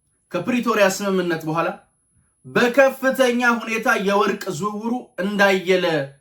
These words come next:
ይናገራል። ትግራይ ሰላም ከሆነች በኋላ ህወሓትና ህወሓታዊ ጀነራሎች በቀጥታ የተሰማሩት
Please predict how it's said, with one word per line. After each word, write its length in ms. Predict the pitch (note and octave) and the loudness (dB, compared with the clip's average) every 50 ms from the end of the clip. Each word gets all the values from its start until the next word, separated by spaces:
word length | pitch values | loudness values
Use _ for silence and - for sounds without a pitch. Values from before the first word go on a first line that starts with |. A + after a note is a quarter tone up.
| _ - | _ -10
ይናገራል። 600 | C#3 C3 B2+ B2 A#2 G#2 F#2+ F#2+ F2+ F2 - - _ _ _ _ _ _ - | -8 -6 -6 -6 -8 -10 -12 -14 -16 -16 -18 -20 _ _ _ _ _ _ -8
ትግራይ 260 | - F3+ G3 G3+ G3+ | -2 2 4 4 4
ሰላም 300 | G3 G3 F#3 G#3 A3 G#3+ G3+ | 4 2 0 0 0 0 -2
ከሆነች 340 | G3 G#3+ G3+ G3+ G#3 G3 G3+ | -4 -4 -2 -2 -2 -4 -4
በኋላ 240 | G#3+ G#3 G#3 - C4+ D4+ D4+ - - _ _ _ _ _ | -2 -2 0 2 0 0 -2 -4 -12 _ _ _ _ _
ህወሓትና 540 | C#3+ D#3+ G3 G#3 - G#3 G3 G3+ G3+ F#3+ F#3 D#3+ | 0 2 4 4 4 2 0 -4 -4 -4 -2 -2
ህወሓታዊ 540 | D3 D3 F3+ G3 G#3 G#3 G#3 - - F#3+ F#3 F#3 D#3 C#3+ | -2 0 2 2 4 2 2 0 -2 -2 -4 -4 -6 -6
ጀነራሎች 520 | - F3 F3+ F#3+ G3+ G#3 G#3+ B3 C#4+ C4+ - - _ _ _ _ _ - | -2 -2 0 0 0 0 0 -2 -2 -4 -6 -12 _ _ _ _ _ -20
በቀጥታ 580 | B2+ B2 - A#3 A#3 C#4+ D4 D4 C4+ C4+ A#3+ A3+ F#3 - | -8 -4 -2 -2 0 0 0 -2 -2 -2 -2 -2 -2 -2
የተሰማሩት 720 | G3 - - G3+ F#3+ G3 A#3 A3+ A#3 A#3 B3+ C#4 D4+ D4 - | -2 -4 -4 -4 -4 -4 -2 0 0 0 0 0 -2 -4 -6